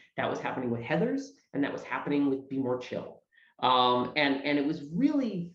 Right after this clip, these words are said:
fascinating to watch the sort of, uh, way that tastes are made and,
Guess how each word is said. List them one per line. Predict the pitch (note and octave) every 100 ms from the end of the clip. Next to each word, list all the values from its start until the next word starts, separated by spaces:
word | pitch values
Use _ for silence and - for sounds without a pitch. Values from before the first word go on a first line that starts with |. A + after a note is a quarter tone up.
| -
fascinating | - C#4 F#3+ D#3 C#3 B2+ -
to | C#3+
watch | C3+ D#3+ - - - - - _ _ _
the | - D3
sort | - - E3 D3+
of, | C#3 C3 B2 A#2 G#2+ -
uh, | - A#2 A#2+ A#2 A#2
way | B2 D#3 F#3 F3+
that | D3 - -
tastes | - A3 A3+ - - F#3
are | E3 D3
made | C#3+ D3 D3+ D3+ D3
and, | C3+ B2 A#2 A#2